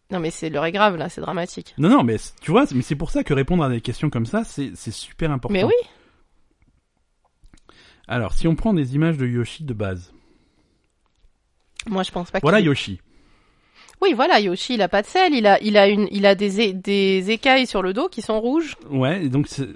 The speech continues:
Speaker 2: donc ça serait une petite carapace. Ou des petites écailles, euh.
Speaker 1: Ah ouais, je sais pas.
Speaker 2: C'est bizarre quand même.
Speaker 1: Oui, moi je pense que c'est, euh, c'est ses écailles et que, oui,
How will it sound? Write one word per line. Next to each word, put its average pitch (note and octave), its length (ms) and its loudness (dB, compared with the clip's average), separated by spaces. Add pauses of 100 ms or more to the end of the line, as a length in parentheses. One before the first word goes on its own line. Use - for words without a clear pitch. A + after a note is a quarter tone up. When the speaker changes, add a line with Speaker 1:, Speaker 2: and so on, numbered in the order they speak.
(120)
Speaker 2:
donc B2+ 140 -2
ça B2+ 80 -4
serait F#3 140 -4
une F#3 60 2
petite - 160 -16
carapace. C#3+ 540 -6 (640)
Ou B2 200 -2
des A#2 120 -2
petites C#3 220 -6
écailles, C#3+ 400 0
euh. A#2+ 440 -4 (1000)
Speaker 1:
Ah F3 440 -6
ouais, F3 220 -6 (320)
je - 80 -20
sais - 220 -16
pas. D3+ 260 -6
Speaker 2:
C'est B2 160 -6
bizarre D#3+ 380 -2
quand B2 160 -4
même. A2+ 260 -2 (140)
Speaker 1:
Oui, F4 200 6
moi A#3+ 160 6
je G#3 120 0
pense C4 260 2
que C4+ 120 0
c'est, B3+ 260 2
euh, G#3 420 6
c'est G#3 220 -6
ses G3 260 -2
écailles D4 400 4
et C4 100 0
que, G3 260 2
oui, C4 140 4